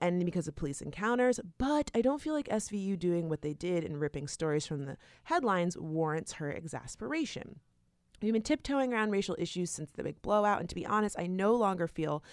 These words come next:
that my marriage and home is a safe space for me to vent about my hurt frustration. So I'm wondering how you, Francesca, would handle the current situation if Patrick was all of a sudden like, "Yeah, I'm kinda tired of hearing about Black Lives Matter."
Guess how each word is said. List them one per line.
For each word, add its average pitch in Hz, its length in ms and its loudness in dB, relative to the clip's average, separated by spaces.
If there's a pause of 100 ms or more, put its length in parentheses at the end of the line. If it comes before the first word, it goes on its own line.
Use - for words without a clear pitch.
(220)
that 202 100 0
my 208 140 6
marriage 214 360 6
and 233 120 4
home 185 180 4
is 175 100 0
a 170 60 -2
safe 160 300 -2
space - 320 -4
for 160 80 -4
me 147 100 -4
to 151 80 0
vent 143 380 -8 (200)
about 170 220 0
my 147 140 -4
hurt 147 260 -6
frustration. - 560 -8
So 190 160 -2
I'm 202 140 2
wondering 302 260 4
how 277 140 0
you, 180 200 -2
Francesca, 165 560 -4
would 147 120 -2
handle 233 480 0 (220)
the 202 100 -4
current 196 240 -2
situation 151 680 -4 (220)
if - 160 -12
Patrick 277 420 -2
was 165 120 -2
all 151 180 0
of 131 40 -4
a 147 40 -4
sudden 147 280 -4
like, 139 280 -6
"Yeah, 269 260 2
I'm 240 80 0
kinda 214 260 -2
tired 170 300 -2
of 160 80 -4
hearing 160 220 0
about 143 180 -6
Black 143 240 -6
Lives 139 220 -6
Matter." 139 340 -8